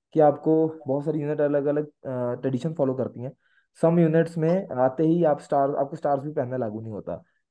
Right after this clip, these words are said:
ठीक है? तो आप आते हो, आपको लाइन अटैचमेंट में डाला जाता है। Line attachment is something like you are living with the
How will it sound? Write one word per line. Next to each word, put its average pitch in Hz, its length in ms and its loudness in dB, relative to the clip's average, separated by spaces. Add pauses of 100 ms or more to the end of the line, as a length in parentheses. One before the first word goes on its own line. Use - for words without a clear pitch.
(360)
ठीक 117 220 -2
है? 160 60 6 (480)
तो 160 200 8 (300)
आप 131 160 4
आते 123 260 4
हो, 170 260 0 (300)
आपको 139 300 2
लाइन 139 320 2
अटैचमेंट 135 500 -4
में 123 100 -6
डाला 98 160 -4
जाता 87 320 -8
है। - 60 -18 (440)
Line 139 220 8
attachment 156 380 6
is 160 100 0
something 135 300 0
like 170 160 4 (420)
you 147 160 4
are 185 120 6 (140)
living 180 360 2 (220)
with 139 240 -2
the 151 140 4